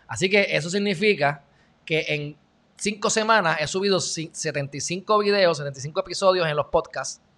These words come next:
Me lo han bajado casi ochocientas veces, alrededor de setecientas noventa veces, o algo así. Este, y ya llevo seiscientos y pico de videos.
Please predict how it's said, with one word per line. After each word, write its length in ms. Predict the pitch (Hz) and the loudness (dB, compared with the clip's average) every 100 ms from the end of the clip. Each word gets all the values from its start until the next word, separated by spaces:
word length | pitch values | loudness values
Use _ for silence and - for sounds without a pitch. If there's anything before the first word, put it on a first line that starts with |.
| - - - | -20 -20 -6
Me 100 | 143 | 2
lo 60 | 156 | 4
han 100 | 170 | 6
bajado 420 | 190 202 208 208 | 8 8 8 6
casi 240 | 190 180 | 2 2
ochocientas 560 | 202 180 - 175 190 156 | -4 -6 -10 -6 -4 0
veces, 300 | 175 160 135 | 0 0 -2
alrededor 300 | 131 131 147 | -4 0 -2
de 40 | |
setecientas 400 | 160 156 147 156 | -2 -8 -4 -2
noventa 340 | 156 156 156 156 | 0 0 2 0
veces, 300 | 139 123 127 _ _ _ _ - | 0 -4 -14 _ _ _ _ -8
o 80 | 127 | -2
algo 120 | 147 | 0
así. 320 | 143 147 131 _ _ _ - | 0 -2 -8 _ _ _ -10
Este, 960 | 143 - - 139 135 127 123 117 110 - _ _ _ _ _ | -8 -8 -8 -4 -2 -2 -2 -4 -8 -12 _ _ _ _ _
y 1080 | 170 160 156 151 147 147 143 143 139 139 139 _ _ _ _ _ _ | -6 -2 0 0 -2 -4 -4 -4 -4 -6 -10 _ _ _ _ _ _
ya 180 | 139 151 | 0 4
llevo 220 | 175 208 | 6 6
seiscientos 540 | 208 180 - 170 208 208 | 4 0 0 -2 0 -2
y 60 | |
pico 240 | 208 208 202 | -2 0 2
de 80 | |
videos. 460 | 190 185 190 151 | 2 2 2 2